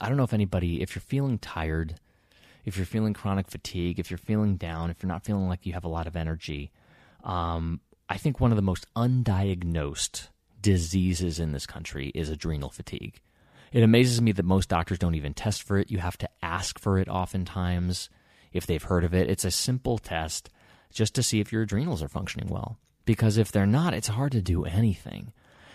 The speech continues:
And the problem is everybody getting addicted to sugar and caffeine, it just masks the problem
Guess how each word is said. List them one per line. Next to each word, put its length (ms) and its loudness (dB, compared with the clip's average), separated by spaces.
And 140 -2
the 60 0
problem 480 6
is 440 4
everybody 360 2
getting 240 2
addicted 380 0
to 60 -2
sugar 340 2
and 160 2
caffeine, 760 2
it 120 -4
just 180 0
masks 560 -2
the 100 -10
problem 640 -2